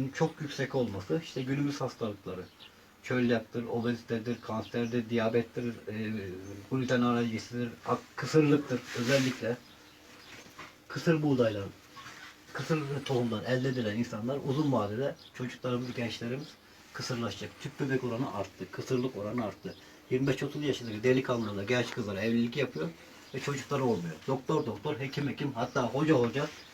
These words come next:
geziyorlar. Bunun sebebi gıda teröründen. Dünyada en büyük tehlike gıda terörü. Genetiğinle oynanmış, e, tohumlardan elde edilen ürünler,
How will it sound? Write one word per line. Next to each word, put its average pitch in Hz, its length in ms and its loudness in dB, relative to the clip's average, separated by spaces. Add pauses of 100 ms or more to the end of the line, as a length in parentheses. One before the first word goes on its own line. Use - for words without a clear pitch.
geziyorlar. 120 480 2 (360)
Bunun 156 140 6
sebebi 143 420 2 (1700)
gıda 151 260 8
teröründen. 87 520 0 (720)
Dünyada 180 340 8
en 190 140 4
büyük 156 180 6
tehlike 143 320 4
gıda 127 300 4
terörü. 90 300 -4 (880)
Genetiğinle 147 560 6
oynanmış, 120 680 6 (640)
e, 104 380 -2 (420)
tohumlardan 151 560 8
elde 123 220 2
edilen 98 400 -4
ürünler, 139 400 2